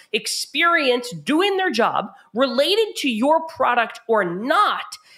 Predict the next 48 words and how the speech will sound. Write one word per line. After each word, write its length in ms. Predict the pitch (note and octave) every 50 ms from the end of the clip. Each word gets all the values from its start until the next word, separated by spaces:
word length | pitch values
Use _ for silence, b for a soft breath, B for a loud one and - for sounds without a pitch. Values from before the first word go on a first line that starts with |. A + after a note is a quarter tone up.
| b b
and 280 | C4 C#4+ C#4 B3+ G#3 G3+
use 340 | B3 D#4 E4+ F4+ F4 F4+
those 240 | F4 C4+ B3+ B3 -
as 180 | A3+ G#3 F3 F3
reasons 680 | D#3 D#3+ F#3+ D4 D#4 E4 E4 B3+ B3+ A3+ G#3 G3+ - B B B B
for 180 | - A3+ A3+
why 300 | F#3 E3+ E3+ A#3 A#3+ B3+
you 200 | C4+ A#3 B3 C4
should 220 | A#3 - A#3 G3 F3+
be 100 | G#3 G3
talking 520 | - - A3+ G#3 G#3 G#3 - F3 F3+ F3
sooner 580 | - - - - F4 F#4+ E4+ B3+ G3+ E3+ E3 E3
rather 360 | D#3+ F#3 F3 F3 E3+ E3+ D#3+
than 260 | - D3+ C3+ B2+ C#3
later. 380 | F3 G3 G#3 F#3+ - - - - _ _ _ _ _ _ _ _ _ _ _ _ _
One 300 | F3 F#3 C4 D#4 E4 E4+
of 140 | E4 D4 -
the 140 | D4 C4+
objections 640 | B3+ G#3+ F3 F#3 A#3+ A3+ A3+ - - A3 G3 F3+ F3+ - - G3+
I 160 | G#3 G#3 G#3
really 720 | F#3 F3 F3 F3+ F#3+ G3+ A3 A#3 A#3+ A#3 A#3 A3+ G#3+ G3+
struggle 800 | - - - - - - E3+ E3+ G3 G3 G3 - F#3+ F3+ D#3+ D3
with 200 | D3 C3+ - -
when 160 | D3+ D#3 D#3
I 120 | F3 F#3+
make 200 | G3 G3 F#3+ F#3
a 80 | F#3 F3
cold 340 | F3+ - E3+ D#3 D3+ C#3+ D3+
call 280 | - D3+ C#3+ C#3+ - B B B B -
is 80 | D3
I 80 | E3 E3+
make 240 | F#3 A3 A#3 A3+ A3+
my 120 | A3 G3+
cold 340 | G3 - G#3 G3+ G3 F#3 F#3+
call, 260 | - G3 F#3+ F#3+ -
I 100 | E3 D#3+
give 160 | D#3 F#3+ G#3
my 140 | G#3 F#3+ F3+
permission-based 720 | F3+ - G3 F#3 F#3+ F#3+ F#3+ - F#3 F3+ F#3 F3+ F3 F3 F#3
opener, 340 | F3 F3 E3+ F3 F3 F3
they 140 | E3 D#3+ D3
say, 240 | D3 - D#3 D3 C#3
"Go 180 | D3+ F#3 F#3+ F#3+
ahead, 260 | F#3 F#3+ F#3 E3 D#3+
you 80 | E3+ E3
got 180 | F3 E3+ E3+
a 60 | E3 E3
minute." 320 | E3 F3 F3 F3 E3+ -